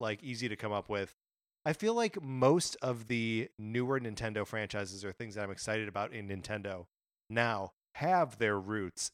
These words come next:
in old games. Um, so, you know, having to go to something like Splatoon that's only a couple years old at this point, um, that's cool and exciting, but, you know,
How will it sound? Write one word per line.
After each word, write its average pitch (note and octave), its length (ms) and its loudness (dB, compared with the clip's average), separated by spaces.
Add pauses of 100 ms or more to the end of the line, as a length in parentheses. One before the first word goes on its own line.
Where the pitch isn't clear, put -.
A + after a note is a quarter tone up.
in G2+ 380 0 (440)
old G2+ 380 0
games. F#2 580 -6 (380)
Um, G2+ 420 0
so, A2+ 420 -2 (100)
you A#2+ 120 -6
know, G#2+ 240 -2 (100)
having A#2 280 -2
to A#2+ 40 -4
go A#2 100 2
to A2 80 0
something G#2+ 380 -6
like G#2+ 240 -4
Splatoon G#2+ 680 -6
that's F#2+ 160 -8
only G#2+ 380 -4
a G#2+ 80 -8
couple G#2 260 -6
years F#2 320 -6
old B2+ 220 -4
at G2+ 100 -8
this F#2 140 -10
point, F#2+ 340 -6 (480)
um, F#2+ 280 -2 (180)
that's A#2+ 260 0
cool C#3 280 0
and G#2+ 100 -2
exciting, C#3 680 2 (440)
but, A#2 260 4 (420)
you B2 120 -4
know, G2+ 320 2